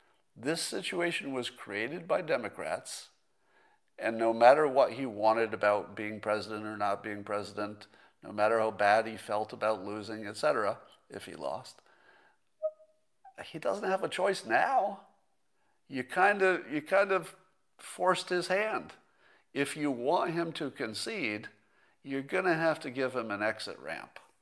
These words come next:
He doesn't have one. Let me suggest one, just for fun and conversation. This is never gonna happen, but it's possible.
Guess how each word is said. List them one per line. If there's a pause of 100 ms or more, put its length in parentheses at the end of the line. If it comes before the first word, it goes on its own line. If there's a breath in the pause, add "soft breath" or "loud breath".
(1040)
He
doesn't
have
one. (1400 loud breath)
Let
me
suggest
one, (240)
just
for (100)
fun
and
conversation. (120)
This
is
never
gonna
happen, (800 loud breath)
but
it's
possible.